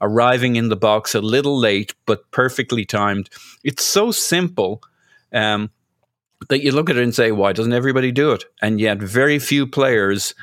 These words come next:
have that arrive in the right spot and then keep it simple, uh, make a clean connection, get it in the right spot, and let the ball do its work. I mean, I think this one has a little deflection, but,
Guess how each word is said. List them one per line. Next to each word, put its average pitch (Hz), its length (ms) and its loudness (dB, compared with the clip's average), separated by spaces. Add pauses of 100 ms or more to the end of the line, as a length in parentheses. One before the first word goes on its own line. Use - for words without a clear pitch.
have 113 280 0
that 101 200 2
arrive 107 540 2
in 95 80 -4
the 90 80 -4
right 123 280 0
spot 101 520 -2 (440)
and 104 200 -2
then 98 400 -2 (300)
keep - 260 0
it 139 100 -6
simple, 104 560 -2 (720)
uh, 95 360 -2 (640)
make 120 260 0
a 135 80 0
clean 131 340 0
connection, 107 720 -2 (640)
get 131 180 2
it 139 120 2
in 139 100 0
the 123 80 2
right 107 260 2
spot, 101 520 -2 (280)
and 98 440 -2 (200)
let 107 220 0
the 107 80 -6
ball 104 300 2
do 107 160 0
its - 160 -6
work. 110 240 2
I - 20 0
mean, 101 420 -2
I 110 100 -4
think 120 200 -2
this 123 180 -2
one 117 140 0
has 113 160 0
a 107 60 -2
little 110 240 0
deflection, 104 580 0
but, 92 220 -6